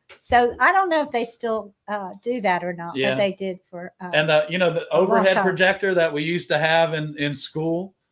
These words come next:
Speaker 2: with the grease pencils, those work too.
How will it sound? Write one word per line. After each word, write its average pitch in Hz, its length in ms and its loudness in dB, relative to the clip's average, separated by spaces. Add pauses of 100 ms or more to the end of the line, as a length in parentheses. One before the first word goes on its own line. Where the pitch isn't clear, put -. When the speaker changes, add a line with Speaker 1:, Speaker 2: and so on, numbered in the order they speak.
(100)
Speaker 2:
with 139 160 -2
the 135 60 -6
grease 156 300 -2
pencils, 190 600 -6 (800)
those 190 280 0
work 190 360 0
too. 156 440 -4